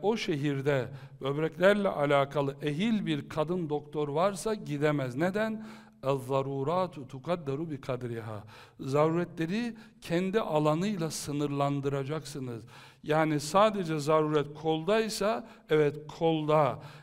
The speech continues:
ehil bir kadın doktor yoksa o zaman Müslüman bir kadın erkek doktora gidebilir. Ama sair alanlarda uzman, mutasıl kadın doktorlar varsa onlara gidecekler. Müslümanlar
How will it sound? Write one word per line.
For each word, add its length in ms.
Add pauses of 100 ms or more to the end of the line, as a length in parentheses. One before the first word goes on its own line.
(140)
ehil 480
bir 240
kadın 440
doktor 340
yoksa 300
o 160
zaman 420 (240)
Müslüman 640
bir 240
kadın 340
erkek 500
doktora 400
gidebilir. 520 (340)
Ama 200
sair 540
alanlarda 680
uzman, 580
mutasıl 580
kadın 420
doktorlar 500
varsa 560 (260)
onlara 360
gidecekler. 720 (360)
Müslümanlar 920